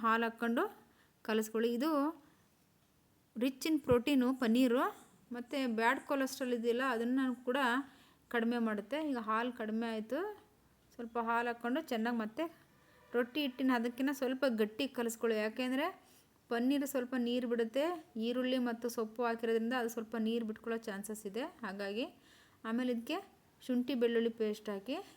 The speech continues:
ಶುಂಠಿ ಪೇಸ್ಟು ಸ್ವಲ್ಪ, ಮತ್ತು ಗಾರ್ಲಿಕ್ ಪೇಸ್ಟು, ಬೆಳ್ಳುಳ್ಳಿ ಪೇಸ್ಟ್ ಹಾಕಿ. ಇಷ್ಟ ಇದ್ದರೂ ಹಾಕ್ಕೊಳ್ಳಿ, ಇಲ್ಲಂದರೆ ಸ್ಕಿಪ್ ಮಾಡಿದ್ರೆ ಆಗುತ್ತೆ. ಜೀರಿಗೆ, ಜೀರಿಗೆ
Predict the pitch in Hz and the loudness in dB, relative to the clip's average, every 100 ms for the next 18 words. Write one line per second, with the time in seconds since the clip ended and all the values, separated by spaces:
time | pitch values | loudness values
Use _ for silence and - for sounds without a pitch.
0 | - - 214 214 233 220 214 - 208 202 | -20 -6 -2 -2 -2 -2 -2 -4 -8 -6
1 | 196 247 339 - - _ _ _ _ _ | -8 -6 -8 -8 -20 _ _ _ _ _
2 | _ _ _ _ _ 214 214 277 339 - | _ _ _ _ _ -12 -6 -6 -6 -12
3 | _ _ _ _ 214 202 202 214 220 220 | _ _ _ _ -10 -4 -2 0 -2 -2
4 | 196 196 202 175 214 220 220 214 214 202 | -6 -6 -10 -6 -4 0 0 0 -2 -6
5 | - 180 170 233 339 - _ _ _ _ | -8 -12 -6 -4 -4 -8 _ _ _ _
6 | _ _ - 214 - 269 254 247 294 269 | _ _ -12 -6 0 2 4 2 0 0
7 | 226 - 254 294 247 233 233 226 262 - | 0 0 -2 0 0 0 -2 -2 -4 -4
8 | 226 226 226 226 226 214 202 202 311 392 | -6 -2 -2 0 0 -2 -4 -4 -4 -4
9 | - _ _ _ _ _ _ _ - 269 | -12 _ _ _ _ _ _ _ -20 -20
10 | 202 202 233 226 214 269 311 226 262 277 | -10 -2 0 2 2 2 0 -2 0 0
11 | 277 | 2